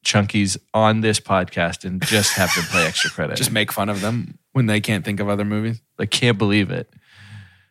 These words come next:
Speaker 1: Saoirse. Saoirse like inertia.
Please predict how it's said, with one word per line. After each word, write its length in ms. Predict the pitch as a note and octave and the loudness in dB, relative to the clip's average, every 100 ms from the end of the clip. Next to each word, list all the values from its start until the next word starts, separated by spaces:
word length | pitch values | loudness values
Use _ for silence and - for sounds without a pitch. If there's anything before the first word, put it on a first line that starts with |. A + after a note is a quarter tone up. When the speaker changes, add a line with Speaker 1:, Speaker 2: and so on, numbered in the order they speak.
| _ _ - | _ _ -4
Speaker 1:
Saoirse. 760 | - - E3 D#3 - F2 - - - | 0 4 4 6 4 2 -2 -8 -10
Saoirse 800 | - - - - E3 D3 - D3+ | -4 -2 0 4 4 4 4 2
like 180 | C3+ B2+ | 2 0
inertia. 640 | A#2 A#2+ A#2+ - F2 F#2+ | -2 0 0 -2 -4 -8